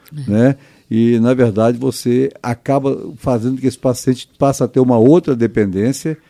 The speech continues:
Speaker 2: e não trate, de fato, é, a, a causa, né? E, e nós concordamos que, é, muitos dos problemas, tr-, principalmente transtornos de personalidade, da linguagem, do aprendizado, é, você vai detectar exatamente nos primeiros anos de vida, né?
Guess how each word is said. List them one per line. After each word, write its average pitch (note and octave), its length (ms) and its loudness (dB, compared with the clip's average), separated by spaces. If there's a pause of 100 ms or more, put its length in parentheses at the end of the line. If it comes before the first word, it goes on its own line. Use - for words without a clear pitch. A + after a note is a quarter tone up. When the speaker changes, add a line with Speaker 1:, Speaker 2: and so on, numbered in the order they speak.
(340)
Speaker 2:
e A#2+ 80 -2
não C#3+ 180 2
trate, B2+ 380 -2
de A2+ 100 -2
fato, A#2 600 -4
é, A#2 260 -2
a, - 480 -12
a A#2 40 -8
causa, G#2 540 -2
né? B2+ 300 2
E, A#2+ 400 -2
e A2+ 60 -2
nós B2 260 -4
concordamos A#2+ 760 -2
que, C3 300 -2 (400)
é, A2+ 160 2
muitos C3+ 420 0
dos B2 160 -6
problemas, G#2 1000 -4
tr-, G#2+ 180 -6
principalmente A#2 440 -4
transtornos A2 360 -4
de G2 60 -8
personalidade, F#2+ 1000 -8
da G#2 120 -8
linguagem, G2 760 -6
do F#2+ 120 -6
aprendizado, G2 960 -6 (420)
é, G#2+ 160 -4
você A#2+ 300 -2
vai G#2+ 120 -2
detectar G#2+ 480 -6
exatamente A2+ 760 -4
nos C#3 140 -10
primeiros D3+ 340 -4
anos G#2 200 -4
de C3 100 -6
vida, G#2+ 320 -4
né? G#2 300 -4